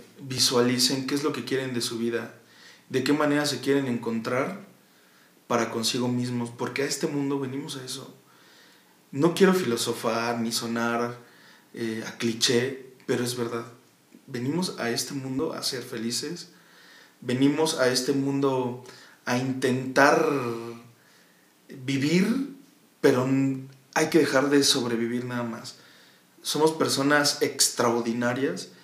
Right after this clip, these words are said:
que podemos, y lo, lo, lo puse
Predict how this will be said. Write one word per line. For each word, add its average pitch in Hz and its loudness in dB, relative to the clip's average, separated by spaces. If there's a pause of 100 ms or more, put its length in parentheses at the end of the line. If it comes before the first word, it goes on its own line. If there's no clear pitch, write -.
(240)
que - -4
podemos, 131 -2 (320)
y 131 -4
lo, 131 4
lo, 127 4
lo 123 6
puse 120 2